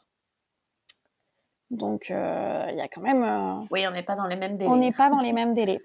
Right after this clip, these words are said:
Speaker 1: parce que on a, on est vraiment inquiet. Et la, la plus grosse inquiétude sur la délivrance du placenta, c'est l'hémorragie massive. Euh, et pourtant, c'est un tout petit, euh, pourcentage et on est à l'hôpital. Donc, euh,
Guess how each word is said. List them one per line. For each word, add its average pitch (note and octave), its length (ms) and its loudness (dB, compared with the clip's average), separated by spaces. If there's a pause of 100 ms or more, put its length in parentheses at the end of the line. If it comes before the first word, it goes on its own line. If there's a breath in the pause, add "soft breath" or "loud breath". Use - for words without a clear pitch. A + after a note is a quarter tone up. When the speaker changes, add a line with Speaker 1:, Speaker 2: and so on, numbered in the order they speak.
Speaker 1:
parce B3+ 240 4
que - 140 0
on C4+ 240 2
a, G#3 140 0
on A3 100 0
est G#3+ 80 0
vraiment B3 300 0
inquiet. B3+ 460 0
Et G#3 40 4
la, G3+ 180 2
la G3+ 100 2
plus A3 200 -8
grosse B3 240 0
inquiétude G#3+ 400 -4
sur A3 120 -4
la G#3 120 2
délivrance G3+ 340 -4
du G#3 80 -6
placenta, G#3 420 -4
c'est B3 120 -4
l'hémorragie G3+ 460 -2
massive. G#3+ 380 -2 (920)
Euh, A3 60 -8 (340)
et G#3 80 -2
pourtant, C#4+ 340 -4
c'est - 160 -2
un G#3 140 0
tout A#3+ 160 -8
petit, B3 520 -2
euh, G#3+ 120 0
pourcentage D4 580 -2 (200)
et C4 140 2
on A#3+ 220 -2
est B3 80 -2
à A3+ 80 2
l'hôpital. C4 480 0 (160)
Donc, A#3 380 -4
euh, G#3+ 80 -4